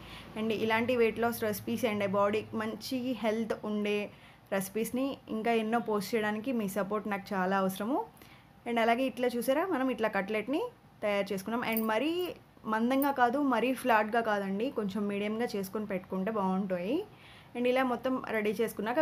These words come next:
వీటిని మనం ఒక ప్యాన్లో వేసుకొని fry చేసుకుందాము. ఇట్లా ఒక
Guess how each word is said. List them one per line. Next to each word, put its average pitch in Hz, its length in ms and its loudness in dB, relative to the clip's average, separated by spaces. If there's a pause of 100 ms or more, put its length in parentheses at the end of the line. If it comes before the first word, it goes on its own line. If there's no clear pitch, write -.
వీటిని 240 320 -2
మనం 302 140 0 (520)
ఒక - 160 0
ప్యాన్లో 214 380 4
వేసుకొని 240 340 2
fry 190 100 4 (120)
చేసుకుందాము. 175 500 -4 (420)
ఇట్లా 233 220 2
ఒక 254 80 0